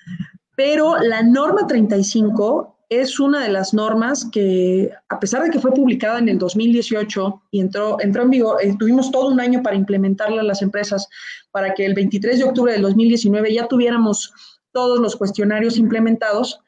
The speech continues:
justo sirve para atacar eso, porque las áreas que la están implementando se dan cuenta de los factores de riesgo psicosocial que tienen.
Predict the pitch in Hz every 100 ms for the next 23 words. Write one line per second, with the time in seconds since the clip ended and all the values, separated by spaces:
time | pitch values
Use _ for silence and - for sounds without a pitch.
0 | _ _ _ 349 359 370 - 311 320 311
1 | 247 226 240 240 285 294 285 196 208 202
2 | 214 208 208 - _ 226 233 233 330 330
3 | 269 269 214 196 233 247 262 262 254 254
4 | 233 208 208 - _ - 240 240 294 302
5 | - 285 285 247 208 226 262 - - _
6 | - 220 214 220 - 262 285 247 233 233
7 | 262 202 202 208 196 247 247 262 262 311
8 | 185 165 -